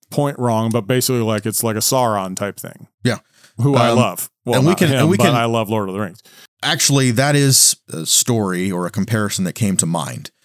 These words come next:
Speaker 1: Okay, well, I suppose then they sort of deflect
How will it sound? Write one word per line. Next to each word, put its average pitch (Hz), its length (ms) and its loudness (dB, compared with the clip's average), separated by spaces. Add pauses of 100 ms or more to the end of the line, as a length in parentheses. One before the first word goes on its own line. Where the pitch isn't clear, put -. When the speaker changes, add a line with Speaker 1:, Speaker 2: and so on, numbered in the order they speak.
(500)
Speaker 1:
Okay, 147 520 0
well, 143 600 -6 (180)
I 135 100 0
suppose 170 580 0 (360)
then 143 420 -2
they 143 220 0
sort 175 320 2
of 107 140 -4
deflect 123 640 -4